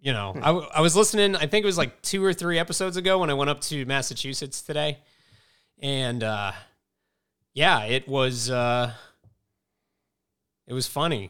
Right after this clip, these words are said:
Speaker 1: I guess. I mean, we were just listening to a lot of YouTube. <laughs> Clips of Superbad, that stupid movie. I completely forgot that we did that.
Speaker 2: I forgot we did that, too.
Speaker 1: Yeah.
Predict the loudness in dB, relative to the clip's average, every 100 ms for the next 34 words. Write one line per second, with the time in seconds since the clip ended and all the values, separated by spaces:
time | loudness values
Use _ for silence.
0 | -14 -10 -6 -4 -4 -4 -4 -4 -2 -4
1 | -6 -8 -10 -8 -6 -6 -6 -6 -6 -8
2 | -10 -12 -12 -20 _ _ _ _ -20 -20
3 | -20 -20 _ _ -20 _ _ _ _ _
4 | -2 0 0 -2 0 2 2 2 0 -2
5 | 4 4 4 2 -4 -14 -16 -16 -16 -10
6 | -6 -4 -4 -6 -6 -4 -4 -4 -8 -4
7 | 0 2 0 2 2 2 0 -6 -8 -8
8 | -8 -8 -10 -14 -12 -12 -10 -8 -8 -6
9 | -8 -10 -8 -4 -4